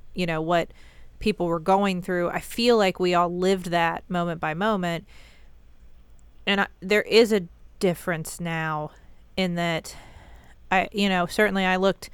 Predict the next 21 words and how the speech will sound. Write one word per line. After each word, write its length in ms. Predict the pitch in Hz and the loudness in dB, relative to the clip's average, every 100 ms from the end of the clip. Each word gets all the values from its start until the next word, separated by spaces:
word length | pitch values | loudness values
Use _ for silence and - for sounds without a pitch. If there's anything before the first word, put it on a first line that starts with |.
| - - - - - - | -20 -20 -20 -20 -20 -6
online 480 | - 180 220 240 208 | 2 4 8 8 8
and 100 | 180 | 4
read 140 | 190 208 | 4 4
about 300 | 185 175 170 | 6 4 4
it 180 | 170 - | 2 0
and 120 | 165 | -4
I'm 160 | 156 | -4
aware 320 | 156 180 208 196 | -2 4 6 6
of 120 | 180 | 4
what 120 | 165 | -2
happened, 560 | 170 165 - 160 160 - - - - - - - - - - - - - - | 0 -2 -2 -6 -8 -12 -18 -20 -20 -20 -20 -20 -20 -20 -20 -20 -20 -20 -12
but 320 | 180 185 170 - | 0 2 2 2
it 120 | 180 | 4
also, 460 | 180 180 185 175 170 | 6 4 2 0 0
there 200 | 185 180 | 0 2
is 160 | 185 | 2
a 80 | 185 | 0
way 160 | 175 175 | 2 0
of 100 | - | 0
kind 280 | 180 165 | -4 -2
of 140 | 170 | -4